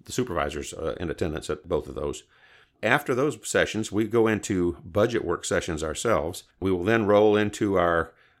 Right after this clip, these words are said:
uh, work session, a regular scheduled work session, where we may continue, uh, working on that on the twenty-fourth of April.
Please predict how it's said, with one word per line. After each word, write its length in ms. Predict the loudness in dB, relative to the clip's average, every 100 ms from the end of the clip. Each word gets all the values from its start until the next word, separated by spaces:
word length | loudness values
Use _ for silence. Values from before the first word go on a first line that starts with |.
| -6
uh, 260 | 0 0 2
work 200 | 0 2
session, 420 | 0 0 0 -2
a 60 | 0
regular 280 | 0 0
scheduled 420 | 0 0 0 0 -2
work 180 | -4
session, 360 | -2 -2 -2 -6
where 160 | -4 -4
we 120 | -4
may 200 | -2 -4
continue, 580 | -6 -12 -6 -2 -2 -4 -10 -14
uh, 80 | -10
working 340 | -8 -6 -6
on 120 | -6 -2
that 240 | -2 -4 -10 -20 _
on 280 | -4 -2 -4
the 60 |
twenty-fourth 500 | -4 -4 -2 -2 -2
of 100 | -2
April. 340 | -4 -4 -8